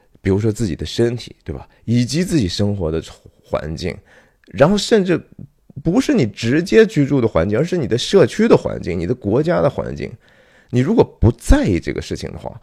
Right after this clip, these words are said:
那个反映的是一个人精神上的一个污秽啊，这是因为你脑，脑子里头或者是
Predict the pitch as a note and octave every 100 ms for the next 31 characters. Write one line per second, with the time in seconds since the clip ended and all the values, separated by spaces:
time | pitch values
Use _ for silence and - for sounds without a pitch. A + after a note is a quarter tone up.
0 | _ - F3+ E3 - C2+ G2+ G#2 - -
1 | _ _ - F3 B2+ A#2 B2+ E2+ D#2 F2+
2 | - - - C3+ D#3 C#3 D2 G2+ D#2 B1+
3 | - D2 - _ B2+ C3+ D3 C3+ C#3 -
4 | - _ _ _ _ - G#2 A#3 C#4+ A3+
5 | A3 C4 B3 F#3 F#3+ B2 - - - C3
6 | B2+ B2+ A2+ D#2 A2+ F3 G#2+ - C#2 -
7 | C3+ E2+ G#2 -